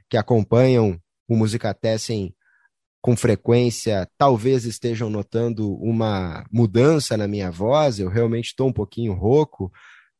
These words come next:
Tive um leve resfriado e realmente foi só um leve resfriado. Mas estamos gravando à distância também, inclusive por isso, que é pra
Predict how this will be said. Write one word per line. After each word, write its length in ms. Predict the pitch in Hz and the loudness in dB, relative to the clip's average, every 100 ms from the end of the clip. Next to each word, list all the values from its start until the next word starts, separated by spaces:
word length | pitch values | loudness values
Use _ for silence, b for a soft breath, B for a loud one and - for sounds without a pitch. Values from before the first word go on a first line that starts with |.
| _ _ | _ _
Tive 440 | - 135 113 113 95 | 0 2 4 2 2
um 180 | 110 107 | 0 2
leve 280 | 113 139 127 | 4 4 4
resfriado 720 | 113 - 101 104 123 139 113 | 0 -2 -6 -2 -2 -4 -4
e 80 | 98 | -4
realmente 460 | 113 139 135 131 | 0 0 0 -4
foi 160 | - 113 | -6 -6
só 420 | - - 131 156 | -4 -2 0 0
um 60 | 123 | 0
leve 320 | 110 123 110 | 0 -2 -2
resfriado. 840 | 104 104 - 92 98 117 127 135 - b b b - | -6 -8 -8 -4 0 0 0 -6 -10 b b b 0
Mas 220 | 131 135 | 2 4
estamos 380 | 151 160 175 175 | 2 4 2 2
gravando 420 | 160 139 156 160 | 0 2 2 0
à 40 | |
distância 600 | 120 104 - 127 156 - | -4 -8 -4 -2 -2 -6
também, 500 | 113 104 107 127 147 - | -8 -6 -4 -4 -6 -4
inclusive 520 | 143 127 107 131 117 | -2 0 0 -2 -4
por 200 | - 95 | -4 -2
isso, 280 | 131 135 - | 0 -2 -4
que 60 | |
é 60 | 110 | -6
pra 400 | - 113 120 | -2 0 0